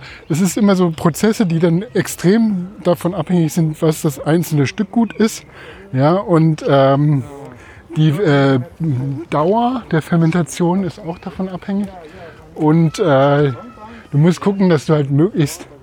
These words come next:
ein, äh, windstilles Milieu hast, das auch etwas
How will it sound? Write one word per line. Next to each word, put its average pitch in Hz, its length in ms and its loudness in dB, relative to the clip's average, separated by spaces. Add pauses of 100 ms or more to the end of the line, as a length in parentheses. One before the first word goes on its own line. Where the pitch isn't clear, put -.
(460)
ein, 131 420 2
äh, 123 260 0
windstilles 202 760 2
Milieu 156 440 0
hast, - 340 -8
das 147 160 -6
auch 180 260 -6
etwas - 500 -2